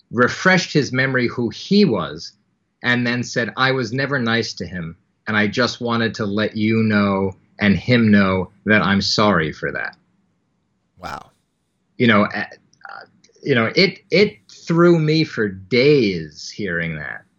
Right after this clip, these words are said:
Speaker 1: And then two weeks ago to basically hear something else, because one of the other people in that clique, who was never really, uh, you know, he never did anything on his own, but he also never helped. He was part of the clique. He egged it on, you know.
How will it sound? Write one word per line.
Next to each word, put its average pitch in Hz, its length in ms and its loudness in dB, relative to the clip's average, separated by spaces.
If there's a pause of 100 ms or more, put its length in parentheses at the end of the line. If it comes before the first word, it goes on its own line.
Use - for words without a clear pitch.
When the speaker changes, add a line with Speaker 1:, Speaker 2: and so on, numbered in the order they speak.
(140)
Speaker 1:
And 123 180 2
then 143 180 4
two 160 200 2
weeks 160 280 2
ago 120 180 0
to 113 80 0
basically 123 440 -2
hear 123 200 0
something 120 440 -2
else, 123 280 -2
because 110 440 -4 (380)
one 123 380 4
of 110 160 2
the 120 120 0
other 117 200 2
people 117 320 -4
in 113 100 -2
that 107 220 -2
clique, - 280 -2
who 143 120 0
was 139 180 2
never 170 260 2
really, 139 540 2 (680)
uh, - 120 -10 (300)
you 147 120 2
know, 127 100 4
he 120 180 2
never 160 280 4
did 143 340 0
anything 139 580 -2
on 123 200 -2
his 113 140 0
own, 135 500 2
but 123 140 4
he 127 120 0
also 123 320 0
never 117 320 2
helped. 113 480 -2
He 117 80 -2
was 101 100 -2
part 127 300 2
of 110 60 0
the 107 80 0
clique. 117 340 0
He 110 200 -4
egged 110 240 0
it 110 100 2
on, 104 480 0 (340)
you 120 100 0
know. 110 320 2